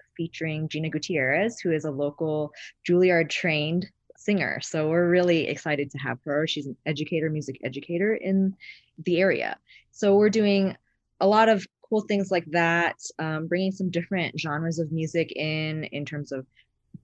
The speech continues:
going both backwards and forwards, going to some living composers that I really love, that I think are really relevant and are, are really accessible, but also linking them back to Bach and,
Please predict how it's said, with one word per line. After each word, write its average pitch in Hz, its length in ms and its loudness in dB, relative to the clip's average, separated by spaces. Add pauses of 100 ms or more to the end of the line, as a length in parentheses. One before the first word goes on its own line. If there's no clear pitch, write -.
going 180 260 2
both 165 340 2
backwards 156 580 0 (120)
and 160 220 -4
forwards, 143 440 -4
going 147 220 -6 (100)
to 147 160 -10
some 156 260 -4
living 151 240 -4
composers 143 560 -6
that 139 140 -6
I 135 80 0
really 139 320 -2
love, 127 260 -4
that 127 100 -4
I 123 80 -4
think - 220 -12
are 135 100 -4
really 135 260 -6
relevant 139 580 -6
and 135 120 -10
are, 127 240 -12
are 139 80 -8
really 139 240 -4
accessible, 151 640 -4 (240)
but 151 80 -4
also 175 260 -2
linking 160 280 -6
them 147 140 -6
back 131 260 -4
to 143 180 -8 (380)
Bach 139 320 -2 (200)
and, 139 420 -8